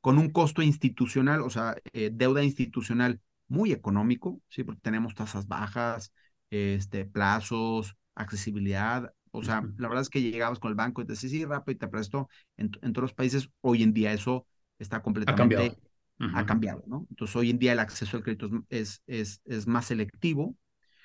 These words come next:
Speaker 1: No quiere decir que no haya crédito, pero es más selectivo. Y lo bueno de esto es que en todas las crisis crecen oportunidades y hoy en día, digamos que el financiamiento está un poquito más de-, democratizado con otras fuentes y otro tipo de instituciones que,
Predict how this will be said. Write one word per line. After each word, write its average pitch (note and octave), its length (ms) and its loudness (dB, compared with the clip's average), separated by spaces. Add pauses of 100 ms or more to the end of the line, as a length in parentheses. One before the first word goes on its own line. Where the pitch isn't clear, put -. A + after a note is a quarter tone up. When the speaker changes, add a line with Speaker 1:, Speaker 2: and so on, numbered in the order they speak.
(200)
Speaker 1:
No B2+ 180 4
quiere C#3 160 0
decir A#2 200 -4
que A2+ 100 -6
no G#2+ 80 0
haya A2 160 -2
crédito, A2 340 -6
pero G2+ 120 -8
es F#2+ 60 -6
más G2 160 -2
selectivo. A2+ 560 -4 (760)
Y C#3 160 4
lo C#3 160 6
bueno E3+ 340 2
de F3 100 2
esto D#3 180 -4
es D3+ 120 -4
que D#3+ 420 -2
en B2 200 2
todas D3+ 180 0
las D#3 140 0
crisis D3+ 240 -2
crecen D3 360 0
oportunidades C#3+ 680 -2
y C3+ 60 0
hoy B2 80 2
en B2 100 2
día, B2+ 460 0
digamos A#2 420 -2
que A2+ 380 -6
el G#2+ 160 -4
financiamiento G#2+ 580 -4
está A#2+ 280 -6
un - 260 -20
poquito A#2 280 -6
más A#2+ 200 -2
de-, B2 180 -2 (360)
democratizado A2+ 840 -4
con G#2+ 140 -6
otras G#2+ 240 -8
fuentes A2+ 500 -6 (480)
y A#2+ 100 -4
otro A2+ 260 -4
tipo A#2 260 -4
de A2+ 100 0
instituciones A2 800 -4
que, G2+ 240 -6